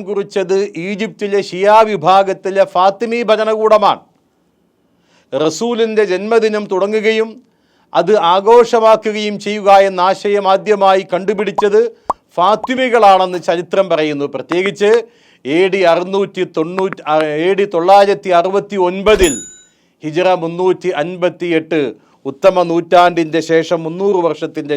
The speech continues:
ശേഷം ഈജിപ്തിലെ ആദ്യ ഫാത്തിമി ഭരണാധികാരിയായ അൽ മുഇസ് ലി ദീനില്ല എന്നയാളുടെ ഭരണകാലത്ത് ഒരു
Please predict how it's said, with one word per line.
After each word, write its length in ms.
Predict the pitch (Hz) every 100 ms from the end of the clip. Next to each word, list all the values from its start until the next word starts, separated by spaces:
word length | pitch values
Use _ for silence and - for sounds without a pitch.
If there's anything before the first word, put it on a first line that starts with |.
| 143
ശേഷം 300 | 143 123 123 - _ _ _ _ _ _ 123
ഈജിപ്തിലെ 580 | 165 185 147 185 180 185 160 170
ആദ്യ 260 | 190 156 196
ഫാത്തിമി 560 | - 180 180 202 196 196
ഭരണാധികാരിയായ 1120 | 160 180 190 190 180 180 190 190 196 196 202 214 214 _ _ _ _ -
അൽ 160 | 220 220 196
മുഇസ് 460 | 208 214 214 175 226
ലി 100 | 208 170
ദീനില്ല 400 | 214 220 214 190 185 165 160
എന്നയാളുടെ 540 | 165 185 175 170 170 160
ഭരണകാലത്ത് 760 | 170 196 190 175 170 165 160 143 104 _ _ _ _ _ 156
ഒരു 220 | 165